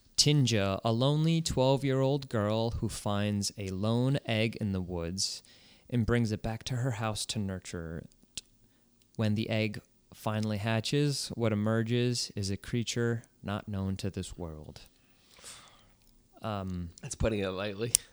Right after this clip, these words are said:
Speaker 1: That is. That's putting it very lightly. <sighs> Initial thoughts, man.
Speaker 2: Huh, initial thoughts is that,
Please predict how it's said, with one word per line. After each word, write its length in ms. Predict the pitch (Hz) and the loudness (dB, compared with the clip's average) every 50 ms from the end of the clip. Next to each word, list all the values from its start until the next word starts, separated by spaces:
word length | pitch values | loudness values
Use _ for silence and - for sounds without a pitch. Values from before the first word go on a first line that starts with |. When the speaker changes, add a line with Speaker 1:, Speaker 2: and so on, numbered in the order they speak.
| - - _ _ _ | -20 -20 _ _ _
Speaker 1:
That 180 | - 160 160 143 | 8 10 10 10
is. 200 | 131 113 104 120 | 10 8 8 8
That's 180 | 123 120 110 | 6 6 6
putting 300 | - - 139 135 127 120 | 6 8 8 10 10 8
it 100 | 117 107 | 8 6
very 280 | 95 110 107 107 104 101 | 4 4 4 4 4 4
lightly. 500 | 98 98 95 95 98 98 98 95 92 - - - - - 139 131 135 - - - - - - - - - - - - _ _ _ _ _ _ - | 2 2 0 0 0 0 2 0 0 0 -6 -14 -16 -14 -12 -12 -12 -14 -18 -20 -20 -20 -20 -20 -20 -20 -20 -20 -20 _ _ _ _ _ _ -4
<sighs> 760 | - - - - - - - - - - - - - _ - | -2 0 0 0 -2 -6 -12 -16 -18 -20 -20 -20 -10 _ 4
Initial 320 | 127 143 170 165 - 180 | 6 8 8 10 10 8
thoughts, 380 | - 123 135 170 175 120 - - | 8 8 6 6 6 4 2 0
man. 280 | 95 95 98 101 107 - - - - - - - - - - - - - _ - - _ _ _ _ - - | 0 0 0 0 -2 -4 -8 -14 -18 -16 -16 -18 -18 -18 -20 -20 -20 -20 _ -20 -20 _ _ _ _ -14 -4
Speaker 2:
Huh, 360 | - 165 170 160 131 104 - - | 0 4 6 6 6 4 2 0
initial 380 | 131 127 139 151 151 180 151 | 2 4 4 4 4 2 2
thoughts 360 | 120 - 143 156 156 147 - | 2 4 4 4 4 4 2
is 140 | 143 123 101 | 0 2 4
that, 500 | 107 110 110 104 104 98 98 98 - - | 4 6 6 8 6 6 6 4 0 -4